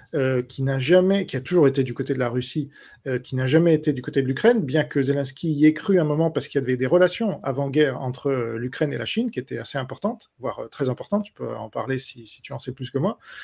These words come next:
Mais, euh, là, on voit la Chine très clairement qui soutient à bout de bras la Russie, qui dit que les États-Unis même en font trop,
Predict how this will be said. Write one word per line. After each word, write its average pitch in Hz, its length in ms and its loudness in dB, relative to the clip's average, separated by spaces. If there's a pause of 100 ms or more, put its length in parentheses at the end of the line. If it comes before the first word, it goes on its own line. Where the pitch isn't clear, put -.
(140)
Mais, 147 300 2 (140)
euh, 127 160 2
là, 214 200 8
on 175 80 10
voit 165 200 8
la 160 100 8
Chine 226 240 0
très - 160 0
clairement 170 320 0
qui 147 160 -6
soutient 196 400 -4
à 139 40 0
bout 147 120 -2
de 160 60 -4
bras 151 180 2
la 139 80 4
Russie, 233 400 -2
qui 165 300 -6
dit 196 320 -2
que - 120 0
les 135 400 6
États-Unis 147 420 2
même 127 180 -4
en 113 40 -8
font - 180 -10
trop, 240 280 4